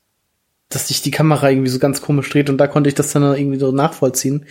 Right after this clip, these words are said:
weil bei Half-Life zwei und so wusste ich überhaupt nicht, wovon du redest, aber, ähm, ja, bei Serious Sam drei war das irgendwie dann mal nachvollziehbar,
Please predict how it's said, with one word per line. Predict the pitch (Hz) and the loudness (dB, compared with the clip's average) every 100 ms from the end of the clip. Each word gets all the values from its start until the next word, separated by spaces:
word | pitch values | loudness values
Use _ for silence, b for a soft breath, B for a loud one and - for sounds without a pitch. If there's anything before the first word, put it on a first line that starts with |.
| B B B | B B B
weil | 139 | 0
bei | 135 135 | 2 2
Half-Life | 139 - 135 | 2 0 -2
zwei | - 139 135 | 0 2 2
und | 143 | 0
so | 143 | -2
wusste | 143 143 | -2 -2
ich | 135 | 0
überhaupt | 139 147 147 | 2 2 0
nicht, | 143 135 | -4 -4
wovon | - 135 | 0 0
du | 135 | 2
redest, | 143 139 143 - | 0 0 -4 -2
aber, | 131 127 123 - B B B B B B B - | 2 2 0 -8 B B B B B B B 0
ähm, | 147 127 123 123 127 - _ _ _ _ - | 2 4 2 0 -4 -12 _ _ _ _ 0
ja, | 127 | 2
bei | 123 | 4
Serious | - 139 131 - | 2 2 2 2
Sam | 131 131 | 2 2
drei | 131 127 135 131 | 2 2 4 4
war | 127 123 | 4 2
das | 120 | 2
irgendwie | 127 120 113 113 127 _ | 0 -2 -2 -4 -6 _
dann | - 120 | -2 2
mal | 123 117 | 2 2
nachvollziehbar, | 120 - 110 - 120 110 117 | -2 -2 -4 -2 -2 0 -4